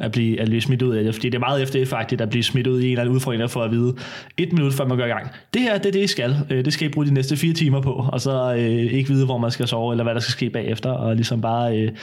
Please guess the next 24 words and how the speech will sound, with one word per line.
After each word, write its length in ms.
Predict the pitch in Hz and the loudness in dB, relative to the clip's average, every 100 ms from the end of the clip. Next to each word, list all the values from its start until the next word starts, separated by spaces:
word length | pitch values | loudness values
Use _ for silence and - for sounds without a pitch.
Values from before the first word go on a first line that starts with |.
| - - - - | -16 -16 -12 -6
tage 160 | 120 | -2
den 80 | 123 | 0
på 100 | 131 | 0
gefylen. 480 | 123 117 120 120 123 127 | 0 0 2 2 2 0
Og 80 | 127 | -2
det 140 | 127 123 | -2 0
synes 180 | 131 127 | 0 0
jeg 80 | |
altid 160 | 107 120 | 0 0
er 60 | 110 | -2
det 100 | 107 | 0
fedeste, 400 | 113 110 120 107 | -2 0 -2 0
og 100 | 107 | 2
noget 140 | 110 | 0
af 60 | 113 | 0
det, 140 | 107 | 0
jeg 100 | 107 | 0
også, 220 | 104 - | -2 -2
øh, 140 | 131 135 | -4 -4
føler, 240 | 120 117 | -4 -2
jeg 60 | 107 | -2
er 60 | |
bedst 200 | 110 110 | -2 -4
til. 100 | - | -4